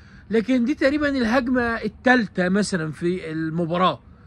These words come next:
أو الفرصة التالتة اللي جت جون، وبعديها كرة نضاي. لكن مجمل المباراة هي مباراة بليدة من لعيبة بليدة، مستوى بليد فني غير عادي.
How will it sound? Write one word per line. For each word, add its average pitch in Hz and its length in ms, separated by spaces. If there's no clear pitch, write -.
أو 202 200
الفرصة 208 500
التالتة 165 400
اللي 180 140
جت 247 140
جون، 190 340
وبعديها 311 420
كرة 294 340
نضاي. 180 360
لكن 247 500
مجمل 269 560
المباراة 247 500
هي 294 160
مباراة 254 300
بليدة 254 840
من 226 240
لعيبة 262 340
بليدة، 240 840
مستوى 269 640
بليد 220 520
فني 262 580
غير 262 220
عادي. 190 480